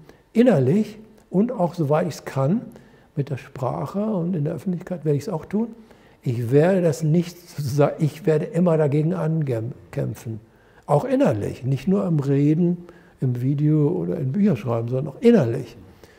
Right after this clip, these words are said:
Also ich, ich glaube immer noch, Gunnar, auch da könntest du sagen,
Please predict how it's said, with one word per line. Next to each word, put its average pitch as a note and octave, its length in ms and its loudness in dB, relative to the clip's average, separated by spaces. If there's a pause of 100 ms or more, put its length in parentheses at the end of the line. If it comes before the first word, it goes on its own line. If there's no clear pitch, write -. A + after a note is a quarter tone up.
(320)
Also D#3 340 -4
ich, D3+ 120 -10 (120)
ich - 140 -20
glaube A3 320 4
immer A3 220 4
noch, G#3 240 0 (460)
Gunnar, G3 400 4
auch - 120 -6
da G3+ 160 -2
könntest E3+ 260 -2
du - 20 0
sagen, D#3 320 4